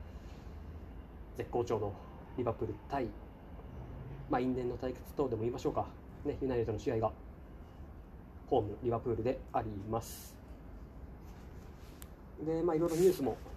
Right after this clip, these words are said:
まあ、見ていたんですけど、そうすると、あのね、いくつか移籍の噂だったりっていうのが、まあ、あっ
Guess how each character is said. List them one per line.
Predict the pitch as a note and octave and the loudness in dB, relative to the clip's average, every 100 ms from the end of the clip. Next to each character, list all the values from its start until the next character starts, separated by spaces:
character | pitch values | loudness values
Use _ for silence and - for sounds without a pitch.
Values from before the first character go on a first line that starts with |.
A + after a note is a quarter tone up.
| - | -2
ま | |
あ、 | C#3 | 2
見 | D3+ | 2
て | C3 A2 - | 2 0 0
い | |
た | - | -2
ん | - B2 | 0 0
で | A#2+ | -2
す | A#2+ - | -4 -4
け | |
ど、 | A#2+ D3+ | -2 0
そ | D3+ | -2
う | |
す | D3+ | 0
る | |
と、 | D3+ | 2
あ | C#3+ | 2
の | C#3 C3+ C3 | 2 2 4
ね、 | C#3+ C#3+ - - | 2 0 -10 -6
い | E3 | -6
く | |
つ | - | -2
か | A#2+ | 0
移 | B2+ | 0
籍 | D#3 D#3 D3+ | 0 0 2
の | C#3 | 4
噂 | C3+ C#3 D3 - - - C3+ B2+ B2 A#2+ | 4 2 0 -4 -10 2 4 4 2 -2
だ | C3+ | -2
っ | B2 | -2
た | A#2 | -2
り | |
っ | G2 - - - - | -4 -8 -12 -12 -4
て | C#3+ | -2
い | |
う | A#2 | 0
の | |
が、 | |
ま | G#2+ A2 | 2 2
あ、 | |
あ | |
っ | B2+ | 0